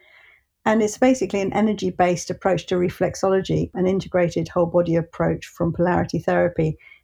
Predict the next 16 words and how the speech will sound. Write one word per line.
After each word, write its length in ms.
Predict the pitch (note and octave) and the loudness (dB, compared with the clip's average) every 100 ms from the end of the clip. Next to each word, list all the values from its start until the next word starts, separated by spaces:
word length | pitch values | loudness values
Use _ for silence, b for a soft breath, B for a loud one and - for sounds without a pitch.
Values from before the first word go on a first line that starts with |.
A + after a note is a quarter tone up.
| _ | _
And 340 | A3 G#3 G#3+ F#3+ - | 0 2 0 -2 -4
I 60 | F#3 | -2
really 300 | G3+ F#3+ F3+ | -2 0 0
love 260 | F#3 F3 _ _ - | 0 -2 _ _ -4
his 180 | E3+ | -4
charts, 600 | - G#3+ G3 E3 - - | 0 2 4 2 -2 -8
you 80 | F#3+ | -2
know, 180 | F3+ E3+ | 0 0
Doctor 260 | E3+ E3 F#3 | -2 -4 -2
Randolph 340 | F3+ E3+ E3 | 0 -2 -6
Stone, 420 | - F#3 F3 E3+ - | -4 0 2 0 2
who, 400 | G3 G3+ G3 F3+ - | 4 4 4 0 2
uh, 140 | F#3 | 2
developed 480 | F3+ F#3 G3 F#3+ - | 4 4 4 2 0
polarity 340 | F#3+ F3 E3+ E3+ | 0 0 0 -2
therapy 640 | E3+ E3 D#3+ F3+ D#3+ | 0 0 0 0 -2